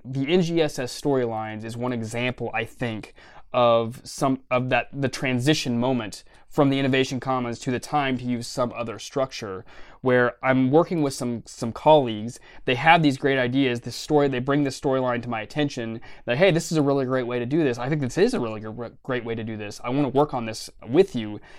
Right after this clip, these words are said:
And once we understand the value of the idea, and once that information has become sufficiently distributed that, that a, that a number of people have it within this commons, I think we start to violate enough of those assumptions that if I was to continue to rely on those same people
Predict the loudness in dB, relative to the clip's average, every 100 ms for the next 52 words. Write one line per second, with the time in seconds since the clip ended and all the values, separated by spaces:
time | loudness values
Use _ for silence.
0 | -12 -2 2 2 0 _ _ 2 4 4
1 | 2 2 0 0 0 2 0 0 2 4
2 | 2 2 0 -2 -2 -2 -2 -4 _ _
3 | _ -20 -8 -2 2 2 2 2 2 0
4 | 0 0 -2 -4 -4 -6 -8 -2 -2 0
5 | -4 -6 -6 -6 -4 -2 -2 -2 -6 -12
6 | -14 -2 -2 -2 -12 -6 -6 -4 -2 0
7 | 2 2 4 2 -2 -10 -6 -2 0 0
8 | -4 -6 -8 -8 -8 -4 -2 -4 -6 -14
9 | -4 0 0 2 2 0 0 4 6 6
10 | 2 0 -4 -4 -4 -4 -4 -4 -2 -4
11 | -4 -2 2 2 2 -4 -4 -4 -2 0
12 | 0 0 -2 -2 0 0 0 0 -4 -8
13 | -4 -2 -2 -2 0 -2